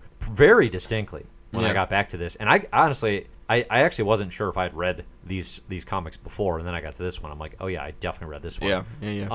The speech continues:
Speaker 1: Um, uh, yeah, so, all right, go ahead. You were saying.
Speaker 2: Yeah, well, so this, this boy wakes up. He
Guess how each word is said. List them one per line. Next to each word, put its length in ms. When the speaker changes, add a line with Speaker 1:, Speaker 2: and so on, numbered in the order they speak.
Speaker 1:
Um, 200
uh, 60
yeah, 240
so, 200
all 100
right, 160
go 100
ahead. 140
You 80
were 60
saying. 180
Speaker 2:
Yeah, 160
well, 140
so 140
this, 180
this 200
boy 240
wakes 300
up. 220
He 180